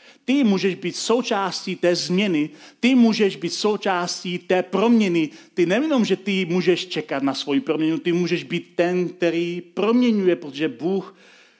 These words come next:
pracuje s partnery, pracuje se spolupracovníky. A o tom jsme tady mnohokrát mluvili.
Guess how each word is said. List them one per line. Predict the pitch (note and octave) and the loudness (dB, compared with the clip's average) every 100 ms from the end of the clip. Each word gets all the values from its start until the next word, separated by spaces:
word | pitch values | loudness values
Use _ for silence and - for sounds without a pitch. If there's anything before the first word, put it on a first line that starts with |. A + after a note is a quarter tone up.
| _ _ _ | _ _ _
pracuje | F3+ G3 - G#3+ F#3+ F3 | -2 -2 0 2 2 0
s | - | -4
partnery, | - F#3 A3+ - A3+ E3+ | -6 -4 -4 -2 0 0
pracuje | D3 E3+ D#3+ F#3 | -2 -4 -2 0
se | E3+ | -2
spolupracovníky. | - G3+ A#3 A3+ F3 E3 F3 E3+ E3 - C3 - - _ _ _ _ | -2 0 0 0 -4 -2 -2 0 -2 -4 -6 -6 -16 _ _ _ _
A | - C3 A#2+ A#2 - | -4 -2 -2 -6 -6
o | - | -4
tom | E3+ | -2
jsme | D#3 | 0
tady | E3+ | 0
mnohokrát | E3 F3 F3 F#3 E3+ | 2 2 0 0 -2
mluvili. | F3 G3+ F#3 C#3 | 0 0 2 0